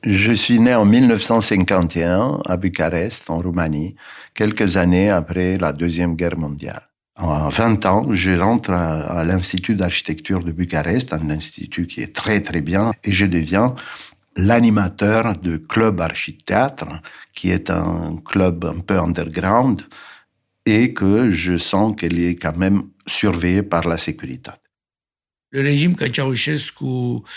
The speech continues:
Speaker 2: entend appliquer, c'est donc un régime qui va, qui tourne vers la terreur. Le bras informatif, celui qui va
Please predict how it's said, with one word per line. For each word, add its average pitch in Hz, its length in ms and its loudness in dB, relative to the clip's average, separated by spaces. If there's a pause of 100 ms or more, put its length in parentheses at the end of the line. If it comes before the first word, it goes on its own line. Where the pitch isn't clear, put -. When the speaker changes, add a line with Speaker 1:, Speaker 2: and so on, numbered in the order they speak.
(260)
Speaker 2:
entend 143 480 0
appliquer, 131 560 -2
c'est - 180 -4
donc 123 300 -6
un 131 180 -2
régime 131 460 0
qui 127 160 -6
va, 127 460 -2
qui 120 180 -14
tourne 147 460 -6 (440)
vers 139 220 2
la 131 200 0
terreur. 135 440 0 (240)
Le 131 160 -2
bras 135 320 0
informatif, 139 800 0
celui 139 340 -2
qui 143 140 -6
va 120 420 -2